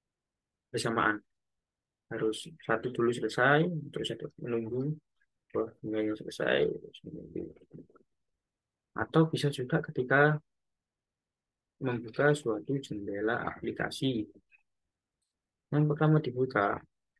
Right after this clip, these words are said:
maka aplikasi itu akan muncul duluan. Jadi, misalnya kita buka Google Chrome,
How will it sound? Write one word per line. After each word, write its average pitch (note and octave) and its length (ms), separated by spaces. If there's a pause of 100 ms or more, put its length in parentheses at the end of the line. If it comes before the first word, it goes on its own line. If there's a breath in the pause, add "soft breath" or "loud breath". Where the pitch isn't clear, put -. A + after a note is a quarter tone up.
(160)
maka - 320
aplikasi A#2+ 400
itu - 160
akan - 240
muncul A#2 240
duluan. A2+ 320 (400)
Jadi, B2+ 480 (560)
misalnya B2 240
kita A#2 240
buka A2 240 (1040)
Google A#2 240
Chrome, C3 280